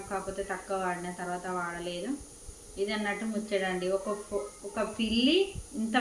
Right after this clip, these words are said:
పని చేస్తుందని అయితే నా, నేనైతే అనుకోలేదు. పిల్లి వల్ల నా ఫోన్ ఖరాబ్ అవుతుందని అయితే అస్సలే అనుకోలేదండి. ఈ ఫోన్ ఎట్లా చేయాలో మీకు ఎవరైనా తెలిసి ఉంటే చెప్పుర్రి. మరి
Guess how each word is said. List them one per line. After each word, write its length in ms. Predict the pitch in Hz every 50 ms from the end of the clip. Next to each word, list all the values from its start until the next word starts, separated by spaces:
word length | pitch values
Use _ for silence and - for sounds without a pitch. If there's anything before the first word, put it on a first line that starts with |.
| 247 -
పని 300 | 226 220 226 247 240 233
చేస్తుందని 460 | 226 220 226 - 220 220 214 214 214
అయితే 240 | 214 214 208 214 240
నా, 520 | 240 233 214 208 202 208 208 208 220 220
నేనైతే 540 | 214 202 202 208 220 220 220 220 220 220 220
అనుకోలేదు. 600 | 208 208 208 202 214 233 220 226 220 220 226 262 285 - - - - - - - 247
పిల్లి 180 | 240 262 277
వల్ల 280 | 285 294 285 285 285 285
నా 180 | 277 277 269 262 262
ఫోన్ 280 | 269 254 254 262 269 254
ఖరాబ్ 340 | 254 240 233 240 240 240
అవుతుందని 400 | 240 240 240 233 240 240 240 233
అయితే 200 | 233 240 233 254
అస్సలే 380 | 240 233 - - - 233 220 220
అనుకోలేదండి. 920 | 220 214 214 208 214 - 208 202 202 202 202 196 196 196 190 190 185 190 196 - - - - - - - - - - - - - - - - - -
ఈ 40 | 247
ఫోన్ 280 | - 247 233 240 233 233
ఎట్లా 240 | 226 220 226 220
చేయాలో 380 | 220 220 220 214 214 214 220 220
మీకు 240 | 220 214 208 214 214
ఎవరైనా 340 | 208 208 202 208 208 208 202
తెలిసి 360 | 202 196 196 196 190 - 214
ఉంటే 240 | 196 196 202 196 196
చెప్పుర్రి. 440 | 190 190 - - 196 196 190 202
మరి 420 | 208 220 208 202 196 196 202 202